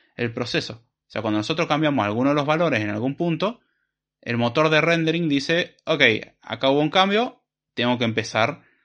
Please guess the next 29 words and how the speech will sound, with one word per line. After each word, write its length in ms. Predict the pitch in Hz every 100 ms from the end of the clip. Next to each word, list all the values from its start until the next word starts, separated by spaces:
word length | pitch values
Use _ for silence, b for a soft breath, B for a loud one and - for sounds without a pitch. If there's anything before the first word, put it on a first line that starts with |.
| b -
a 460 | 101 98 95 95
actualizar 480 | 98 - 98 107 104
todo". 340 | - 85 - _ _ b b
Igual 300 | - 101 113
hay 140 | 143
un 80 | 175
detalle 580 | 175 165 143 123 - 131
sobre 320 | - 117 104
cómo 340 | - 147 160 156
notificar 800 | 135 - 107 - 101 - 107 101
de 140 | 95
que 80 | 95
hubo 140 | 95
un 80 | 101
cambio. 260 | 104 101 107
No 60 |
es 60 | 127
que 60 |
yo 160 | 120 117
pueda 160 | 120 113
agarrar 280 | 107 113
una 160 | 113 104
vista 240 | 113 113
y 20 | 110
cambiar 300 | 104 107 107
un 80 |
valor 220 | 104 104 104
así 200 | - 101
nomás. 380 | 104 101 -